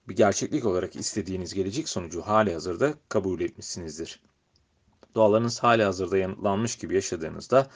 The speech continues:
bu üstün akıl yaşamınızı yeni ve s-, sıra dışı şekillerde organize ederek en iyi yaptığı şey, şeyi, iyi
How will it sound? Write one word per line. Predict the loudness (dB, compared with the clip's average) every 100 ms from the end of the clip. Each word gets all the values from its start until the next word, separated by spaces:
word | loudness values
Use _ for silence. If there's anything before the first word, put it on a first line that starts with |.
| -20 -6 0
bu | 2
üstün | 2 -2
akıl | -2 -4 -2
yaşamınızı | -4 -2 -4 -4 -2 -4 -4 -4
yeni | -2 0
ve |
s-, | -2 -6 -10 _ _ _ _ _ _ -16
sıra | -16 -16 _ _ _ _ _ _ -6 -4
dışı | -4 -6
şekillerde | -8 -4 0 0 0
organize | -4 -4 -6 -4
ederek | -2 -2 -2 -8 -20 -20 -6
en | -2 0
iyi | 0 0
yaptığı | -2 -2 -8 -10
şey, | -12 -14 -16 _ _ -20
şeyi, | -14 -12 -14 _ _ _ _ _ -20 _ -12 -6 -4 -6 -10 _ _ _ _ _ _ _ -12
iyi | -10